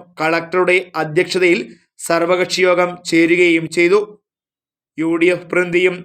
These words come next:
തെരഞ്ഞെടുപ്പ് പ്രിന്റിംഗ് ചുമതലയുള്ള അസിസ്റ്റന്റ് റിട്ടേണിംഗ് ഓഫീസറും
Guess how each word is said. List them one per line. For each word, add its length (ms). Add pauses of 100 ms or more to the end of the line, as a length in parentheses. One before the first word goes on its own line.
(120)
തെരഞ്ഞെടുപ്പ് 540 (180)
പ്രിന്റിംഗ് 440
ചുമതലയുള്ള 480 (280)
അസിസ്റ്റന്റ് 580 (160)
റിട്ടേണിംഗ് 540
ഓഫീസറും 500